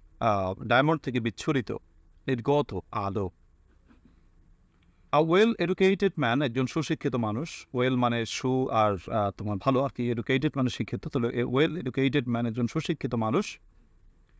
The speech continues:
must be, তার অবশ্যই হতে হবে, cultured too, তার, আহ, সংস্কৃতিবান হতে হবে। Pupils should be cultured,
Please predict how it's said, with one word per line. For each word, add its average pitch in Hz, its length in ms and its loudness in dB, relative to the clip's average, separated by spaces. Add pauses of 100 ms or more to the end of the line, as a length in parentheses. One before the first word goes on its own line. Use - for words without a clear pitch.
(280)
must 170 340 2
be, 165 240 2
তার 120 140 2
অবশ্যই 156 360 0
হতে 117 220 -4
হবে, 110 300 -2
cultured 123 460 2 (400)
too, 98 180 0 (600)
তার, 107 280 4
আহ, 101 340 2 (180)
সংস্কৃতিবান 117 640 0
হতে 107 200 2
হবে। 113 280 2 (2750)
Pupils 226 460 2
should 160 280 -2
be 156 120 -2
cultured, 123 460 2